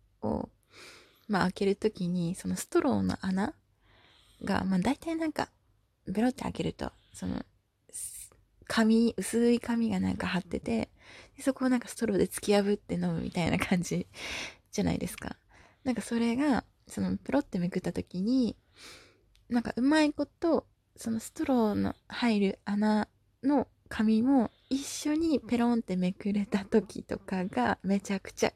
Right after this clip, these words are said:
嬉しくて、まあ、ニヤニヤしながら牛乳飲んでましたね。<laughs> もしかしたら誰かに見られてた可能性もありますが。うん。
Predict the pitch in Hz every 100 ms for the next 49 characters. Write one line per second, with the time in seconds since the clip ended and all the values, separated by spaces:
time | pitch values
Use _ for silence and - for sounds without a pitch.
0 | - 180 196 - - - - 226 262 -
1 | _ - - - - - - 262 226 220
2 | 226 190 165 170 - 180 190 - 208 170
3 | 170 180 - 190 180 185 185 185 - 175
4 | 185 - - - - 214 226 - - -
5 | - - _ - - - - - - -
6 | - 220 226 - 190 190 - 175 190 202
7 | 208 202 175 180 180 196 202 180 - 185
8 | - 190 180 180 185 185 175 180 175 175
9 | 170 170 - - - - _ _ _ _
10 | _ - - _ _ 190 190 175 226 -